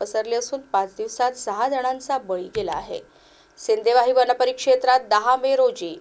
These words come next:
मेंढापाल येथील शुभांगी चौधरी, कांता चौधरी व रेखा शेंडे या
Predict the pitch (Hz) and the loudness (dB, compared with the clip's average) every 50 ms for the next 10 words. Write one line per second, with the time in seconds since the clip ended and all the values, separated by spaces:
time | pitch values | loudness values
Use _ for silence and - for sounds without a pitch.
0 | - - 208 220 214 214 214 226 233 233 240 - 240 247 247 247 240 240 233 240 | -16 -14 -10 -8 -8 -4 0 2 2 2 2 2 2 2 2 0 0 -2 -2 -2
1 | 254 247 254 240 240 - - - 233 208 220 226 226 226 226 220 196 196 - 202 | -4 -6 -6 -8 -10 -14 -12 -10 -8 -4 -2 -2 -2 -2 -2 -4 -4 -4 -4 -4
2 | 196 202 202 226 233 240 240 254 254 - - - _ _ _ - 233 220 220 - | -4 -2 -2 -2 -4 -4 -6 -8 -12 -16 -20 -20 _ _ _ 2 2 2 2 0
3 | - - 233 226 - - 220 208 208 208 226 233 226 240 240 233 208 196 202 202 | 0 2 2 2 2 0 -2 -2 -2 -2 -4 -6 -6 -6 -6 -4 -4 -2 -2 -4
4 | 202 202 - 220 220 226 226 - - - - 233 220 196 170 - - - - - | -4 -4 -2 -2 -2 -2 -2 -6 -6 -4 -4 -4 -4 -4 -6 -8 -10 -12 -18 -20
5 | - - - - - - 202 208 208 214 214 220 - | -20 -20 -20 -20 -14 -6 -2 0 2 2 2 0 -2